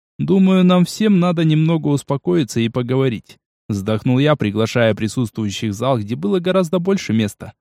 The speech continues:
Отец пошел первым, Валеса, показав средний палец старику, пошла следом. Я на всякий случай пошел за ними, оставив Катрину и Люциуса наедине.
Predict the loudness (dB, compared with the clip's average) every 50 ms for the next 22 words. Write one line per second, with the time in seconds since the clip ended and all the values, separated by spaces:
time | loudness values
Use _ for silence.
0 | _ _ _ _ _ -4 -4 0 0 0 0 0 -2 -4 -4 -2 -2 -4 -4 -4
1 | -4 -2 -2 -2 -2 -2 -4 -6 _ _ _ _ _ -6 -2 -2 0 2 0 0
2 | 0 -2 -4 -4 -4 -4 -2 -2 0 0 0 0 0 -2 -2 0 0 0 0 0
3 | 0 -2 -2 -2 -6 -6 -6 -4 -2 -2 0 0 -2 0 0 -2 -4 -4 -6 -6
4 | -6 -4 -4 -4 -4 -6 -8 -16 -18 _ _ _ _ _ _ _ -6 -4 -2 0
5 | 0 0 -2 -2 -2 -4 -2 -4 -6 -4 -4 -4 -2 -2 -2 -2 -2 -4 -2 -2
6 | -2 0 0 0 0 0 0 0 -2 -2 -2 -4 -4 -2 -2 -2 -2 -2 -2 -2
7 | -4 -4 -2 0 0 0 2 2 0 0 0 -2 -2 -2 -4 -4 -4 -2 -4 -4
8 | -2 -2 -2 -2 -4 -4 -6 -6 -6 -6 -8